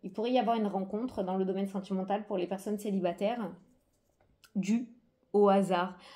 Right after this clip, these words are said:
Alors quand ces cartes-là ressortent, ça me fait penser, pour te, l'histoire, hein, au film de Noël. Tu sais, la rencontre, mais alors, inattendue. Alors attention, hein,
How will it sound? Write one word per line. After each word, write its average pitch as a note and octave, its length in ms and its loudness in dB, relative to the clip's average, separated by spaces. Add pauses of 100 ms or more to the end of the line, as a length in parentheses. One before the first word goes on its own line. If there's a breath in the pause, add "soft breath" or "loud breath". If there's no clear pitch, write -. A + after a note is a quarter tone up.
Alors G3 180 4
quand C4+ 100 2
ces C4 140 -2
cartes-là A#3+ 420 0
ressortent, G#3 380 0
ça G#3+ 100 -2
me G3 60 2
fait G3 120 -2
penser, G3 540 -4 (100)
pour - 180 -14
te, - 380 -6 (1200)
l'histoire, F3+ 540 2
hein, A#3+ 160 -4 (400)
au G#3 140 2
film B3 340 4
de A3 100 2
Noël. F3 380 0 (180)
Tu - 140 -16
sais, A3+ 300 -2
la F#3 120 2
rencontre, G#3 420 2
mais F#3 100 4
alors, G#3 360 0 (440 loud breath)
inattendue. A#3+ 640 2
Alors E3+ 120 4
attention, A#3+ 340 2
hein, A#3 200 0